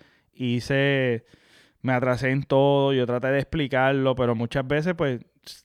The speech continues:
tanta gente que abusa de, de las excusas y las cosas, pues, que uno siempre tiene como que, pues, no te conocen,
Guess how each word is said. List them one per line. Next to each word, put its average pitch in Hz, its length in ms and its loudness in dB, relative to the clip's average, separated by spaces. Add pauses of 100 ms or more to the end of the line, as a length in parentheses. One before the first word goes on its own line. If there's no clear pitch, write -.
(380)
tanta 131 340 -4
gente 160 280 -2
que 156 60 0
abusa 139 640 0
de, 120 520 0
de 117 220 -2
las 117 220 -2
excusas 143 600 -2
y 135 60 -4
las 131 160 -6
cosas, 170 420 -2
pues, 110 200 -6
que 117 160 -8
uno 117 240 -4
siempre 143 340 -4
tiene 143 240 -2
como 127 240 -4
que, 107 160 -8
pues, 110 140 -6
no 120 180 -4
te 139 100 -4
conocen, 139 600 -2